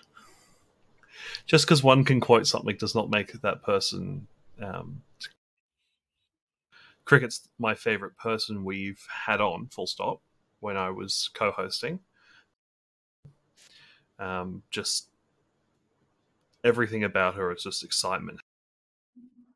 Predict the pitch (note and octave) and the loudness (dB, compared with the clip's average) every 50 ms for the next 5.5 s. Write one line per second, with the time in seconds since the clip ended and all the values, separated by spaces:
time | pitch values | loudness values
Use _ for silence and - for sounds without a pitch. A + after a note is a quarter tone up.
0 | _ - F#2+ F#2+ F#2+ F#2+ F#2 F#2+ - - A2 - - F#2+ - - G2+ G2 F#2 - | _ -14 -10 -6 -4 -4 -2 -4 -4 -6 -8 -8 -8 -10 -10 -8 -8 -8 -8 -8
1 | - - - G#2 G2 - G2 F#2+ F#2 F2+ F#2 F#2 F#2 - - G2+ F2+ F#2+ - - | -8 -8 -8 -8 -6 -4 -4 -4 -2 -2 -2 -4 -4 -6 -6 -10 -10 -8 -8 -8
2 | - - _ _ _ _ - - - - - _ _ _ _ _ _ _ _ _ | -8 -10 _ _ _ _ -20 -20 -20 -20 -20 _ _ _ _ _ _ _ _ _
3 | _ _ _ _ - A#2+ - _ - - A#2+ A#2 A2+ - - A2+ G#2+ G2 - - | _ _ _ _ -20 -20 -18 _ 2 4 4 4 4 4 2 0 -2 -2 -4 -10
4 | _ _ _ B2 A#2 A2 A2+ A2+ A#2 A#2+ - - A#2 A2 - - - G#2+ G2+ G2 | _ _ _ 4 4 6 6 4 2 0 -4 -4 -6 -6 -8 -6 -6 -4 -4 -4
5 | F#2+ F#2+ F#2+ - - G#2 F#2+ F#2 G2+ G#2+ | -4 -6 -8 -10 -10 -10 -10 -10 -8 -6